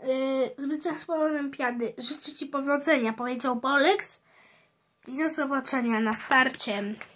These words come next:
Chłopcy znaleźli się na ulicy. Boleks był tak zdenerwowany,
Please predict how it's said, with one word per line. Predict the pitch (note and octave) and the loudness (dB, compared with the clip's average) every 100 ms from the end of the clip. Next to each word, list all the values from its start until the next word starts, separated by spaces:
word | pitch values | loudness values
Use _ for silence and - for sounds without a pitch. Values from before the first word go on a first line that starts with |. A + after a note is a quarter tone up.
| - - - _ _ _ _ _ - _ _ _ - _ _ _ _ _ | -20 -20 -20 _ _ _ _ _ -20 _ _ _ -20 _ _ _ _ _
Chłopcy | _ - F#4 G#4+ G#4 F4+ | _ 2 6 6 6 2
znaleźli | F#4 E4+ E4 D#4+ - - D4+ | 4 4 4 4 2 -2 0
się | D#4+ | 2
na | C#4+ C#4+ | 2 4
ulicy. | D#4 D#4+ E4 D4 - - - - _ | 6 6 6 4 2 -6 -6 -14 _
Boleks | A3+ C#4+ C#4 D4+ D4+ - | -2 4 6 4 2 -8
był | - C4+ | -4 -4
tak | B3+ F#4 E4 | 2 4 4
zdenerwowany, | C#4+ D#4+ C#4+ C#4 C#4 B3+ A#3+ A#3+ B3 | 0 -4 -2 0 0 2 2 2 0